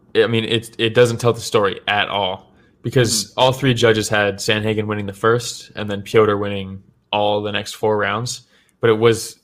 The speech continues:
Speaker 1: I mean, the second and fifth rounds were
Speaker 2: Close.
Speaker 1: toss-ups. I mean,
Speaker 2: That
Speaker 1: Sandhagen outstruck
Speaker 2: first
Speaker 1: him in both
Speaker 2: round, man,
Speaker 1: rounds.
Speaker 2: where he was in and out.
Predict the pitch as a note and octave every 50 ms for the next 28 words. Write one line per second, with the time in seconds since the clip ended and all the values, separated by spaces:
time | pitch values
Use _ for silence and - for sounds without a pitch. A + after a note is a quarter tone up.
0 | _ _ _ _ _ _ _ _ _ - A2 A#2 A2+ A2 G#2 G2 - - - C3+
1 | B2+ C3 A2+ D#2 G2+ - - A#2+ G#2+ - - G#2 G#2 G2+ G2+ G#2 G2+ G2+ G2 F#2+
2 | F#2+ F#2+ F#2+ A2+ - _ _ _ _ _ _ _ _ _ _ _ _ _ _ _
3 | _ _ - B2 A2+ G2+ - - - - A#2 A2+ G#2 G#2 - F2+ - - - -
4 | - - A#2 A2+ A2+ G#2+ - A#2+ A#2+ A#2+ A2+ A2 A#2+ G2+ A2 A2+ C3+ D#3+ C#3 A#2
5 | A2+ A2+ G#2+ A2+ A#2 A2+ G#2+ G#2+ A2 G#2+ G#2 G2 F#2 F#2 F#2 F#2 F#2+ - _ _
6 | _ _ _ _ _ _ - A#2+ A#2+ A2+ A2 G2 A#2+ C3 B2+ A#2+ G#2 A#2+ C3+ D3+
7 | C#3 B2+ A#2+ A#2 A#2+ B2 B2+ B2 - - _